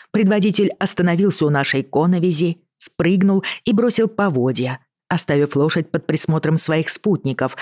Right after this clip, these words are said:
которые не спешились. Это меня слегка успокоило. Возможно, они хотели только спросить дорогу. Насколько я знала и искренне надеялась, британской армии не было до нас никакого дела.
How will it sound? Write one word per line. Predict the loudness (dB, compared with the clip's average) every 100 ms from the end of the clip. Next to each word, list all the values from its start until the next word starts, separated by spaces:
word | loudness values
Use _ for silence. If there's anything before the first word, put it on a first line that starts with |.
| -12 -6
которые | -4 0 2 2
не | 0
спешились. | -2 -4 -4 -4 -6 -6 -6 -8 -10 _ _ _ -6
Это | -2 2
меня | 4 2
слегка | 0 0 0 0
успокоило. | 0 -2 -6 -4 -4 -4 -6 -12 _ _ -4
Возможно, | -2 0 0 0 0
они | 2 0
хотели | 0 0 0 0
только | 0 0 0
спросить | -2 -2 -2 -2 0
дорогу. | 0 0 -2 -2 -6 -8 _ _ _ -4
Насколько | -2 0 0 0 2
я | 0
знала | 0 0 0 -2 -4 -10 -14 _ -2
и | 0
искренне | 0 -2 -2 -2
надеялась, | -2 -2 0 0 -2 -4 -6 -10 _ _ -2
британской | 0 0 0 0 0
армии | 0 2 2 4
не | 4 2
было | 2 2
до | 0
нас | 0 -2
никакого | -4 -4 -2 0 0 -2
дела. | -2 -4 -4 -8